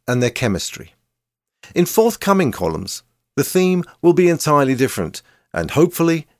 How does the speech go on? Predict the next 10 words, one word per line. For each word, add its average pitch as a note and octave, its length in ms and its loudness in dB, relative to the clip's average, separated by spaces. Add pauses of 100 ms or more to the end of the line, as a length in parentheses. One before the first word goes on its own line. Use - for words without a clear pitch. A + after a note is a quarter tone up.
(220)
equally G2+ 360 -4
exciting. F2+ 540 -8 (2500)
The D#3+ 80 -2
text - 360 -2
was G3 180 -2
written C3 260 0
by G#2 160 2
Jan G2+ 200 2
Olof G2+ 300 -2
Nilsson, F3 560 0